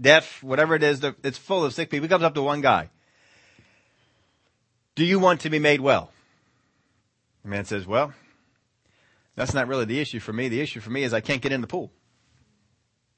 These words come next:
If I get in the pool, I could get made well, but I can't get in the pool. I don't have anybody here who will help me." Maybe he's hoping that Jesus might stick around.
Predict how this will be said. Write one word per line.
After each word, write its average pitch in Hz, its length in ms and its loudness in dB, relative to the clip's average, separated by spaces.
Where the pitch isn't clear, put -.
If - 80 -8
I 113 40 -4
get 127 200 -2
in 131 80 -2
the 104 60 -10
pool, 196 260 -4
I 120 80 -2
could 117 140 -8
get 113 120 -8
made 131 160 -4
well, 165 260 -10
but 101 60 -6
I 107 80 -2
can't 131 220 -6
get 131 100 -2
in 135 80 -2
the 127 60 -6
pool. 180 200 -6
I 104 60 -2
don't 117 160 -2
have 123 100 -6
anybody 139 320 -2
here 143 240 0
who 135 140 -4
will 127 80 -4
help 143 220 -2
me." 123 160 -4
Maybe 160 300 2
he's 135 140 0
hoping 156 240 0
that 123 80 0
Jesus 139 320 -2
might 131 180 2
stick 151 240 -2
around. 170 400 0